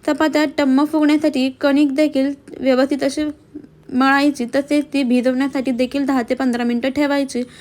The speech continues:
म्हणजेच आपल्या चपात्या अगदी मऊ लुसलुशीत होतात. कोणताही गहू वापरला तरी देखील चालेल, फक्त कणिक व्यवस्थित मळायची आणि ती छान अशी भिजवून घ्यायची. तर बघा, इथे आपली पहिली चपाती छान अशी बनवून तयार झालेली आहे.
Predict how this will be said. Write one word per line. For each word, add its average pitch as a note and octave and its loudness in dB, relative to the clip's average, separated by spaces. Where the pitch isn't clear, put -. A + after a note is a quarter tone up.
म्हणजेच C#4 4
आपल्या D4 0
चपात्या C#4+ -2
अगदी A#3+ -2
मऊ C4 0
लुसलुशीत A#3+ -2
होतात. A#3 -2
कोणताही C#4+ 4
गहू D#4 6
वापरला D4+ 0
तरी C4+ 2
देखील C#4+ -2
चालेल, B3 0
फक्त C#4 -4
कणिक C4+ 0
व्यवस्थित C4 -2
मळायची C#4 -2
आणि C4 -2
ती C4+ -4
छान B3 -2
अशी B3+ -4
भिजवून A#3+ 0
घ्यायची. A3+ -2
तर B3+ 0
बघा, C4 2
इथे C#4+ 0
आपली C4+ 0
पहिली C4 4
चपाती C#4 -4
छान C4 -2
अशी C4 -2
बनवून B3+ 0
तयार A#3+ 0
झालेली B3 -2
आहे. A#3 -4